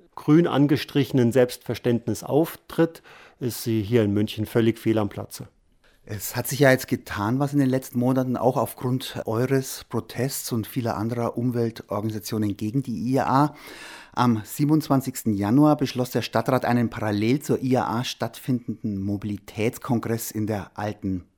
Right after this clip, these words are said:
Speaker 2: Messe durchzuführen, bei dem sich alles um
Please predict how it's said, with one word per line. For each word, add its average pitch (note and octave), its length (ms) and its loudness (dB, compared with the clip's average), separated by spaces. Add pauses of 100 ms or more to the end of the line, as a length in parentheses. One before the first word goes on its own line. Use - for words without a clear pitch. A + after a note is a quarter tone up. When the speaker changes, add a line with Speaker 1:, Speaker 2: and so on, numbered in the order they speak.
Speaker 2:
Messe F#2+ 540 -6
durchzuführen, D3 680 -4 (400)
bei A#2 100 2
dem B2+ 240 6
sich C#3+ 380 -2
alles C#3+ 300 2
um C#3+ 280 2